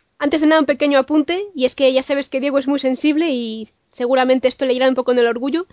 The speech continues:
pero bueno, en el último Gran Premio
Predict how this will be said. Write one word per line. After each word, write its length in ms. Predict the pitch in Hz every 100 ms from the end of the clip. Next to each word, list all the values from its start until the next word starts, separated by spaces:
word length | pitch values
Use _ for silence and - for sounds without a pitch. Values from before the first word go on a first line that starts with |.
| _ - - - _
pero 320 | 262 262 262 262
bueno, 240 | 233 247 - 359
en 240 | 254 247
el 80 | 254
último 340 | 277 311 285 285
Gran 240 | 285 277
Premio 420 | 269 294 294 339